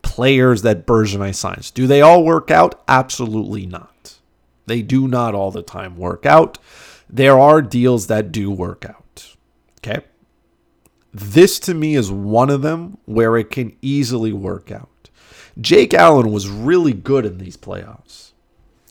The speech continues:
He was. 'Cause Jordan Binnington was an absolute dumpster fire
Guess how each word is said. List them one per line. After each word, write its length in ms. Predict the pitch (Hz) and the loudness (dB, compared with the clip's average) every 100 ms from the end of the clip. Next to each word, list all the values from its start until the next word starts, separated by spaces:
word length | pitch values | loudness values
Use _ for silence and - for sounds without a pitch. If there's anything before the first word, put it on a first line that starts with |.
| _ | _
He 160 | - | -12
was. 480 | 151 156 135 - - _ _ _ _ _ _ _ | 0 2 2 -4 -20 _ _ _ _ _ _ _
'Cause 160 | - 127 | -8 -6
Jordan 380 | 98 202 208 123 | 4 4 4 2
Binnington 400 | 156 160 127 117 | 0 -2 -4 -6
was 160 | 101 | -6
an 100 | 95 | -6
absolute 600 | 107 135 131 110 95 90 | -4 -4 -6 -10 -10 -4
dumpster 420 | - 120 117 - 104 | 0 0 -2 -8 -10
fire 520 | - 95 98 101 | -10 -12 -12 -18